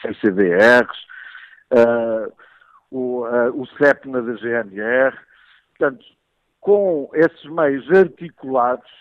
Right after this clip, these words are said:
e com informação, eh, partilhada, uma base de dados que partilha essa informação,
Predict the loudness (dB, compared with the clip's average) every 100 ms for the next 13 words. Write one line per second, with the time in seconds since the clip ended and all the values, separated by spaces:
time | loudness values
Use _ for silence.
0 | -18 -16 -10 -8 -8 -10 -10 -6 -6 -2
1 | 0 0 -4 -12 -20 _ -6 -4 -4 -2
2 | 0 0 -4 -8 -2 2 2 2 -2 -8
3 | -10 _ -20 -18 -14 -4 -4 -4 -8 -16
4 | -14 -14 -14 -20 -20 _ -10 -8 -8 -12
5 | -14 -12 -4 -2 -2 -6 -12 -14 -12 -10
6 | -2 0 0